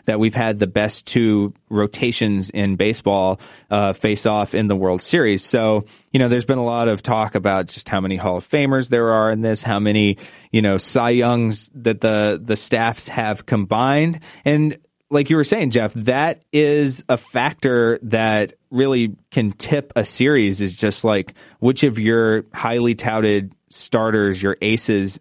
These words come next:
show up and which ones don't. And we even saw that a little bit in the, um, in the respective league championship series where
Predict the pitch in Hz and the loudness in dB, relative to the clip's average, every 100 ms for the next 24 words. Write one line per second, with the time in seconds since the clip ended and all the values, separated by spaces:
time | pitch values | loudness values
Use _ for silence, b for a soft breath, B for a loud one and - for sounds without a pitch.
0 | _ - 123 117 139 123 - B B B | _ -6 0 2 2 0 -4 B B B
1 | 113 113 110 123 - 113 101 110 107 113 | -2 2 2 0 0 0 0 -4 -2 0
2 | 160 117 - _ _ _ - 135 156 139 | 2 0 -4 _ _ _ 0 2 2 2
3 | 127 139 139 139 120 117 151 135 117 113 | 0 0 2 2 2 4 2 2 0 0
4 | 113 110 107 104 101 101 98 95 95 104 | 0 2 2 2 2 2 2 2 -2 -6
5 | - _ 117 110 107 104 104 107 127 117 | -14 _ 0 2 2 2 0 0 -2 0
6 | 120 107 113 104 139 180 214 143 101 - | -2 0 -2 0 -2 0 0 0 -2 0
7 | 104 95 117 - 110 117 113 | 0 2 0 0 0 2 2